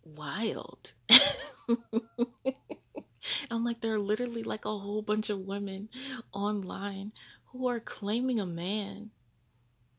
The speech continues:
that is not theirs. Like, do you not understand how goofy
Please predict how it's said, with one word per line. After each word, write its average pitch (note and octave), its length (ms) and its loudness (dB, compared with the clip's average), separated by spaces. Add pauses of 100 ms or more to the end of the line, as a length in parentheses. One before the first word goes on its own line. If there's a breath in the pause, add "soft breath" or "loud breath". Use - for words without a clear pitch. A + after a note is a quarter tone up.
(240)
that G#3+ 180 -2
is G3 180 -2
not F#3+ 380 -6
theirs. F#3+ 420 -8 (200 loud breath)
Like, G#3+ 140 -4
do A#3 80 -4
you E4 180 -2
not D4 220 -8
understand G3+ 760 -4
how G#3 320 -4 (220)
goofy G#3+ 680 -6